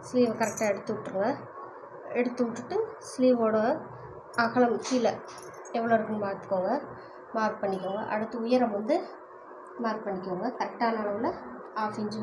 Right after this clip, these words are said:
மேலே ஏற்றி, அது மாதிரி இந்த பக்கம் கரெக்டான அளவில் ஹாஃப் இன்ச்சு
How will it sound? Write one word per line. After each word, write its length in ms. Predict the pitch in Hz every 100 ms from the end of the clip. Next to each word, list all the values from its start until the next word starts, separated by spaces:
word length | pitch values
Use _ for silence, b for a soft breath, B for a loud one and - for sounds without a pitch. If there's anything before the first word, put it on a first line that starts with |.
| 208
மேலே 160 | 202 185
ஏற்றி, 240 | 190 214 262 - - - - - - -
அது 100 | 233 226
மாதிரி 200 | 220 294 440 - - 247
இந்த 100 | 226
பக்கம் 300 | 208 - 294 - - - - - - 254
கரெக்டான 420 | 226 - 233 226
அளவில் 320 | 202 214 339
ஹாஃப் 220 | 233 214 220
இன்ச்சு 180 | 208